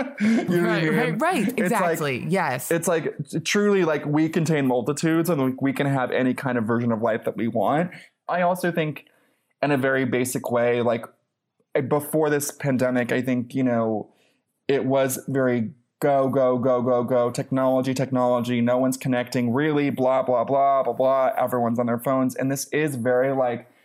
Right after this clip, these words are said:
Speaker 1: back to fucking basics in a way that we have never really experienced, or we haven't really experienced in a long time. It reminds me of, like, being a kid before the internet and, like, being eight years old and, like, having these big, you know, chunks of time where I could do kind of whatever I wanted.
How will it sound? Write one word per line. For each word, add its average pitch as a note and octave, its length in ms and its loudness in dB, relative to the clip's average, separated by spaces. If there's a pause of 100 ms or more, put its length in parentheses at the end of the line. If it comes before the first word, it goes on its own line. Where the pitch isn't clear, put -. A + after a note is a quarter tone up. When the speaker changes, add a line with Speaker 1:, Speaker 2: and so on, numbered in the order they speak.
(220)
Speaker 1:
back A#2+ 500 -2
to D#3+ 140 -4
fucking A#2+ 500 -2
basics A#2+ 640 -4
in B2+ 100 -4
a A#2+ 80 -2
way A#2+ 180 0
that A2 200 -4
we B2+ 260 -2
have B2+ 160 -6
never A#2 220 -4
really A2+ 260 -2
experienced, A#2+ 720 -4
or B2 60 -2
we A#2+ 160 -2
haven't A#2 240 -2
really A2+ 180 -4
experienced A2+ 960 -6
in B2 80 -2
a A#2+ 60 0
long A2 280 -2
time. A#2 500 -4
It - 60 -4
reminds A#2+ 380 -2
me B2+ 80 -2
of, A#2+ 100 -6
like, B2+ 160 -4 (400)
being A#2+ 260 0
a A#2 60 0
kid A#2 460 -4
before B2 260 -2
the A2+ 160 -2
internet A#2 420 -2
and, A#2 80 -4
like, A#2 200 -4
being A2+ 180 -4
eight G#2+ 180 -6
years A#2 220 -4
old A2+ 380 0
and, A#2 100 0
like, A2+ 140 -4
having A#2 560 -2 (480)
these A#2+ 260 -2
big, A2 320 -2 (480)
you B2+ 180 -2
know, A2+ 200 0
chunks A#2 480 -4
of A#2 100 -4
time A#2 600 -4
where A#2 140 0
I A#2+ 80 0
could A#2 200 -6
do A#2+ 200 -4
kind A#2+ 220 -6
of A2+ 160 -8
whatever A#2 380 -2
I A2+ 100 0
wanted. D#3 520 -2